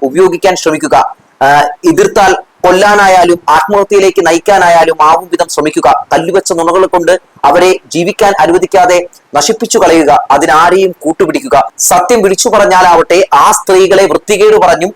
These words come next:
നുണകൾ എഴുതിയും കേസ് കോടതിയിലെത്തിയാൽ കടന്നുപോയ അവസ്ഥയേക്കാൾ മോശമായി ആക്ഷേപിച്ച് തൊലിയുരിഞ്ഞും നിശബ്ദമാക്കി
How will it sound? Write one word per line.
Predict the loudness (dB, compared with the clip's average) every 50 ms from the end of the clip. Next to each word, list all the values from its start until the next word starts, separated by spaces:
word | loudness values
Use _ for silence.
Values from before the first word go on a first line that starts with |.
| _ -4
നുണകൾ | -2 0 0 2 2 2 2
എഴുതിയും | 2 2 0 0 -2 -4 -4 -4 -4 0
കേസ് | 0 0 0 0 -2
കോടതിയിലെത്തിയാൽ | -2 2 2 2 2 2 2 2 0 0 -2 -2 0 2 2 2 2 0 -4 -10 _ _ _ _ -2 0
കടന്നുപോയ | 2 2 2 2 2 2 2 2 2 2 2 2 2 0
അവസ്ഥയേക്കാൾ | 0 0 0 0 0 0 0 0 0 0 0 0
മോശമായി | 2 2 0 0 0 0 0 0 2 2
ആക്ഷേപിച്ച് | 2 2 2 0 0 0 -2 0 0 -2 -4 -4 -4
തൊലിയുരിഞ്ഞും | -2 0 0 0 0 0 0 0 -2 -2 -4 -4 -6 _ -8
നിശബ്ദമാക്കി | -8 -6 -4 -4 -4 -2 -2 0 0 0 0 0 -2 -4 -6